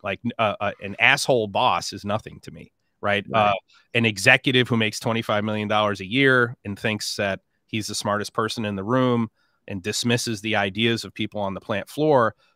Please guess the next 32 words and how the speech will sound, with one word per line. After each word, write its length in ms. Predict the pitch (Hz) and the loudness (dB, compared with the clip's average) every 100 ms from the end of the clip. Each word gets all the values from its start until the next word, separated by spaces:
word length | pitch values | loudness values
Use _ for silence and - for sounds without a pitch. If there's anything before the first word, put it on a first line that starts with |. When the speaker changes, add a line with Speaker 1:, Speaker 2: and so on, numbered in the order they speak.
| _ | _
Speaker 1:
just 180 | 113 - | -4 -4
because 320 | 107 110 95 | -2 -2 -2
he's 220 | 120 110 | -2 -4
the 80 | 101 | -4
one 160 | 101 98 | -6 -4
who 80 | |
went 160 | 98 107 | -6 -6
to 60 | 98 | 0
Wharton, 420 | 123 151 98 95 - _ _ _ - | 4 4 2 -8 -12 _ _ _ -2
that 160 | 135 | 2
guy's 220 | 135 123 | 2 2
nothing 340 | 127 151 - 90 | 2 2 0 -4
to 40 | |
me. 200 | 64 - | -10 -18
He, 320 | _ 113 107 98 | _ 0 0 -2
he, 280 | - 117 107 | -2 0 2
I, 280 | 113 113 101 _ 120 | 4 4 0 _ -12
dealing 380 | - 135 147 135 | 6 8 8 6
with 100 | 113 | 2
him 300 | - 139 117 | 0 2 2
is, 180 | 101 - - | -2 -6 -12
pales 360 | - 147 131 113 | -2 2 2 0
in 80 | |
comparison 480 | 98 101 120 117 - | -6 -6 -2 -2 -4
to 80 | 98 | -6
what 120 | 98 | -4
I 120 | 95 | -4
went 160 | 95 95 | -4 -6
through 140 | 95 | -10
as 100 | 85 | -14
a 40 | - | -12
kid. 300 | - 92 | -10 -10